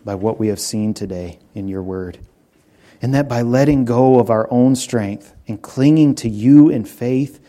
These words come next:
we might truly understand what it means to trust in you.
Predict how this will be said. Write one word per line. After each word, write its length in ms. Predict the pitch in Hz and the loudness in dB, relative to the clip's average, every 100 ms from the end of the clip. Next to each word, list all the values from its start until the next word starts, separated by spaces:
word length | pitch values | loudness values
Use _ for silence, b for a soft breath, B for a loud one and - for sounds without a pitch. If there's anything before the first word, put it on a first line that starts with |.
| b b b b | b b b b
we 100 | 147 | 4
might 280 | 139 107 - | 4 0 -6
truly 720 | - - 135 165 170 139 117 | -14 -6 6 8 8 6 4
understand 800 | 110 110 101 - 104 95 87 85 _ b b | 2 -4 -6 -8 -8 -10 -14 -20 _ b b
what 220 | - 123 143 | -2 0 0
it 100 | 135 | -2
means 440 | 117 107 101 - | -4 -4 -6 -10
to 120 | - | -18
trust 460 | - - 110 - - | -18 -6 -6 -6 -10
in 140 | 101 | -8
you. 260 | 95 82 | -10 -12